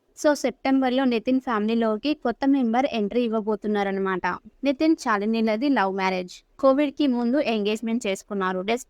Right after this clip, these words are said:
డెస్టినేషన్ వెడ్డింగ్ గా విదేశాల్లో పెళ్లి చేసుకోవాలనుకున్నారు. కానీ కోవిడ్ కారణంగా వెడ్డింగ్ ప్లాన్స్ మారాయి. కొన్నాళ్ళు వెయిట్ చేసి, అటు తర్వాత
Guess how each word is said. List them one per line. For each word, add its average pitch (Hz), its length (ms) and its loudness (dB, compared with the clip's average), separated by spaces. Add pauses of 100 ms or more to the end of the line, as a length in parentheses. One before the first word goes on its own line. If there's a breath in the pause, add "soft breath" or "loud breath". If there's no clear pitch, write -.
డెస్టినేషన్ 269 680 0
వెడ్డింగ్ 214 420 -2
గా 349 140 0 (220)
విదేశాల్లో 262 600 0
పెళ్లి 214 380 -2
చేసుకోవాలనుకున్నారు. 196 1040 -4 (140)
కానీ 269 240 2
కోవిడ్ 233 400 -2
కారణంగా 208 520 -2
వెడ్డింగ్ 233 400 -2
ప్లాన్స్ 247 400 -2
మారాయి. 185 500 -2 (120)
కొన్నాళ్ళు 285 460 4
వెయిట్ 233 400 -2
చేసి, 269 400 -2 (140)
అటు 254 160 2
తర్వాత 262 420 0